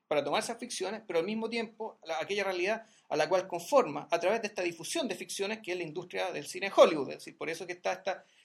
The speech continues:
es una película polaca, es una película que se hace en Hollywood a partir de una película más antigua polaca, pero que al mismo tiempo resulta que esta película nueva de Hollywood está siendo vista por una prostituta polaca.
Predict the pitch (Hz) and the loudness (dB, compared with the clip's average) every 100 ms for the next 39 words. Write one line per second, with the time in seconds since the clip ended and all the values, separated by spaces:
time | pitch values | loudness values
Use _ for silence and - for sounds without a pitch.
0 | _ _ - - 175 175 196 180 190 185 | _ _ -4 0 0 0 -2 0 0 0
1 | - 202 254 247 180 190 185 214 233 208 | 0 6 6 6 0 -2 0 0 -2 -2
2 | 208 180 190 202 - 254 247 247 196 165 | -4 -4 -8 -10 0 4 4 4 -2 -4
3 | 208 190 180 175 190 175 180 180 - 196 | -8 -6 -4 -4 -2 0 0 -2 -8 -2
4 | 196 208 254 247 247 214 180 175 208 202 | 0 4 6 6 4 0 -2 -2 -4 -6
5 | 202 214 208 214 208 196 196 196 196 202 | -6 -8 -10 -10 -6 -6 -4 -6 -4 0
6 | 180 180 240 240 247 240 247 - 180 214 | 0 2 0 2 2 0 -2 -6 -8 -6
7 | 185 220 - 214 208 202 - - 226 247 | -2 -4 -4 -2 -2 -4 -8 -6 0 2
8 | 285 269 156 - | 4 2 2 -10